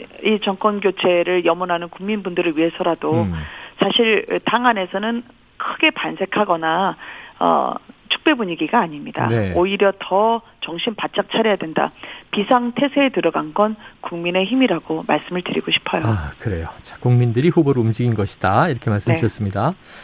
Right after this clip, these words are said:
Speaker 2: 자, 이 안철수 후보 오늘 기자회견에서요,
Speaker 1: 네.
Speaker 2: 이준석 대표와의 관계에 대한 질문이 나왔습니다.
Speaker 1: <laughs>
Speaker 2: 이준석
Speaker 1: 네.
Speaker 2: 대표 에스엔에스에 보면 이제 "조건 없는 단일화 고맙다."
Speaker 1: 네.
Speaker 2: 이런 이제 취지가 적혀 있었는데,
Speaker 1: 네.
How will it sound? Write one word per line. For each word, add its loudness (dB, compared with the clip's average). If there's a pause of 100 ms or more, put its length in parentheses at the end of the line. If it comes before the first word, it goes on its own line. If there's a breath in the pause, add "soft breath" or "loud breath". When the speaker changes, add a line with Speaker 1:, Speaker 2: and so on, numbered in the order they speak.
(340 loud breath)
Speaker 2:
자, 6
이 2
안철수 4
후보 6
오늘 6
기자회견에서요, 2
Speaker 1:
네. 2
Speaker 2:
이준석 2
대표와의 2
관계에 0
대한 0
질문이 0
나왔습니다. 0
Speaker 1:
<laughs> -6
Speaker 2:
이준석 2
Speaker 1:
네. 2
Speaker 2:
대표 2
에스엔에스에 0
보면 -2
이제 -4
"조건 4
없는 2
단일화 0 (260)
고맙다." 0
Speaker 1:
네. 0
Speaker 2:
이런 0
이제 -2
취지가 -2
적혀 0
있었는데, 0 (180)
Speaker 1:
네. 0